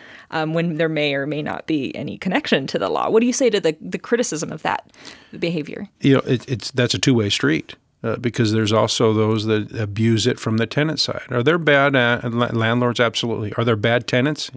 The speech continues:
Speaker 2: Absolutely. Again, we represent and recognize both sides of that. I have yet to hear anyone that's been a proponent of any of these say what I just said,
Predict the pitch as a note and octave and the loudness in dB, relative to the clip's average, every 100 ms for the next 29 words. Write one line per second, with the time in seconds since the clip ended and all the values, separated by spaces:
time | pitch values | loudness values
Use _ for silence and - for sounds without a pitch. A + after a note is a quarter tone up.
0 | - C3 A2 G#2+ - A2 A2 A2+ A2 - | -14 -6 -6 -4 -4 -4 -4 -6 -8 -20
1 | _ _ _ _ - A#2 C#3+ D3+ G2 G2+ | _ _ _ _ -6 0 2 2 0 -2
2 | B2+ F3+ F#3 F3 C#3+ A#2+ C3 B2+ A#2 G#2 | 0 0 0 0 0 2 0 -2 -4 0
3 | C3 - G#2+ G#2 F#2+ - G#2+ - A2 A#2+ | 0 0 0 0 -2 -2 0 0 0 0
4 | G2+ F#2 - _ _ _ - D3 C3 C#3 | -4 -6 -10 _ _ _ 0 0 2 0
5 | C3+ A2 C#3+ F#2+ - _ _ _ B2+ C#3 | 0 -2 0 -2 -6 _ _ _ 2 4
6 | C#3+ C3+ A#2 - B2+ G2+ F#2 - C3 A#2+ | 4 4 0 -2 -4 -4 -8 -6 -2 0
7 | G2 F#2+ A2+ A#2 A2 F#2 F#2 - - _ | -2 -4 -4 -2 -2 -2 -4 -6 -10 _
8 | _ - D3 A#2 G#2+ G#2 G2 - - G2+ | _ -2 0 2 0 -2 -4 -4 -6 -8